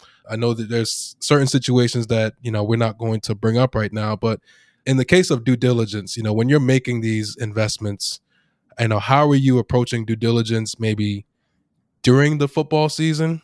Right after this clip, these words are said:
and then maybe in the off season as well? Is there any, are there any differences in, from a time perspective or how you're approaching it?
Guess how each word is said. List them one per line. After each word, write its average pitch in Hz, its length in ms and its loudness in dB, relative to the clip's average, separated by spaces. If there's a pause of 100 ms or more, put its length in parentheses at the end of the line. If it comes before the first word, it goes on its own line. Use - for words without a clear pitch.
(100)
and 113 120 -2
then 110 280 -2
maybe 113 240 0
in 107 60 -4
the 104 100 -6
off 117 240 0
season 110 380 -4
as 101 120 -8
well? 110 240 2
Is 101 120 -6
there 120 140 2
any, 117 220 0
are 113 140 -4
there 127 120 4
any 123 140 2
differences 120 640 -2
in, 104 140 -8
from 110 180 -10
a 101 60 -14
time 135 320 0
perspective 135 580 -2
or 107 100 -2
how 110 120 -2
you're 110 200 -2
approaching 135 440 0
it? 131 120 0